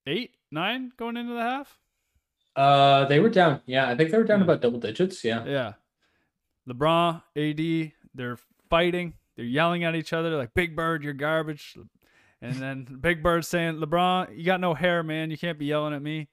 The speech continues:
Speaker 1: You as the coach must inspire the words into your players, the Los Angeles Lakers, specifically LeBron James and Anthony Davis, to overcome their fighting tactics and win the game against Golden State Warriors. What are,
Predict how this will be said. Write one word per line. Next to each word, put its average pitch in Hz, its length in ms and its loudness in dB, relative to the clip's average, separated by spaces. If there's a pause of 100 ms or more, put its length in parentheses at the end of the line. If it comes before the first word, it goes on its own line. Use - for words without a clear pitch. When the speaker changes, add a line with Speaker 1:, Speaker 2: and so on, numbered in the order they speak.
(600)
Speaker 1:
You 175 380 -2
as 151 180 -4
the 143 80 -10
coach - 480 -2
must 147 380 -4
inspire 156 840 -4
the 131 140 -10
words 139 720 -4
into 143 320 -10
your 135 220 -6
players, 135 640 -8
the 120 100 -8
Los 135 320 -4
Angeles 127 400 -10
Lakers, 123 340 -8
specifically 147 720 -8
LeBron 127 500 -6
James 123 520 -12 (340)
and 113 160 -14
Anthony 135 460 -8
Davis, 117 600 -8 (220)
to 123 140 -6
overcome 151 600 0
their 135 100 -2
fighting 139 480 -4 (420)
tactics - 680 -8
and 113 240 -10
win 131 240 -2
the 123 80 -4
game 117 340 -6
against 104 320 -12
Golden 110 260 -6
State 104 280 -8
Warriors. 104 400 -8
What 127 140 -2
are, 135 100 0